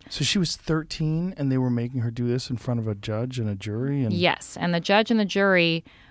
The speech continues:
Speaker 2: wanted to nail Roman Polanski 'cause he was this big, you know, s-,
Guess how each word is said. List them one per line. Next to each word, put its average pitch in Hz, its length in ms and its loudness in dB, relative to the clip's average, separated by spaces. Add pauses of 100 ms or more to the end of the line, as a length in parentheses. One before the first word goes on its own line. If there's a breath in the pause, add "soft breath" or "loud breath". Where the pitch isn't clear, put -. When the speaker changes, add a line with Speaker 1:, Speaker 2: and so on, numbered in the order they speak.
(380 soft breath)
Speaker 2:
wanted 170 800 4 (140)
to - 100 -6
nail 165 360 2
Roman 151 280 0
Polanski 202 520 2
'cause 160 200 -4
he 160 100 -4
was 151 140 -6
this - 180 -8
big, 165 480 2
you 165 140 -4
know, 147 260 -4
s-, - 240 -14